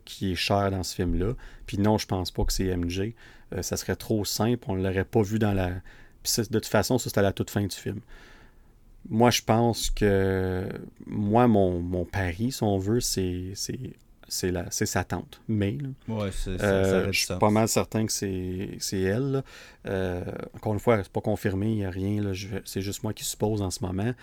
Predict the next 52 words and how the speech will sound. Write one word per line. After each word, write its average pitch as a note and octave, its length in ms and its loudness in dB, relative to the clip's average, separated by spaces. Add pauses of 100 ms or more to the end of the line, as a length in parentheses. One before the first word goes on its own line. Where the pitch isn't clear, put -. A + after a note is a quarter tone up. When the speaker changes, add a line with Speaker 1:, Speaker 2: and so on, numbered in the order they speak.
(440)
Speaker 1:
Mais G2 120 0
Speaker 2:
Comme G#2 140 6
un A2 60 6
Speaker 1:
c'est G#2 60 4
Speaker 2:
certain A2 440 2
meme A2+ 260 4
qui A2+ 120 2
est - 20 4
sorti, A#2 600 0
ben, F#2+ 320 2
tout - 120 -12
d'un A2 220 2
coup, B2 320 0
elle G2 160 2
va F#2+ 360 0
comme F2 220 -2
être F2 180 -2
aspirée G#2+ 640 2 (260)
dans G2 220 2
un G2+ 80 2
vortex, A#2 560 -2
puis - 140 -2
elle F2 80 0
va F2+ 100 0
être F#2 100 -4
changée G2 340 0
dans G2+ 200 0
la F2+ 180 0
vieille G2 680 0 (100)
Aunt D#3 160 6
May. G#2+ 200 6 (100)
Speaker 1:
<laughs> - 420 -10
Puis - 80 2
il A2+ 40 8
reconnaîtra - 640 -2
pas. - 300 6 (400)
Mais G#2+ 380 4
Speaker 2:
Fait G#2 280 -2
que, - 80 0
Speaker 1:
ouais. G#2 220 4
Speaker 2:
dans G2 160 2
le F#2+ 80 2
fond, A#2 360 0
euh, F2 360 -2 (320)
j'ai F2+ 180 -6
un F2+ 120 -2
blanc, F2+ 280 -2
là, F#2 140 -4
son F2 240 -4
chum, G#2 320 -4
euh, F2 340 -2
le, F2 300 -6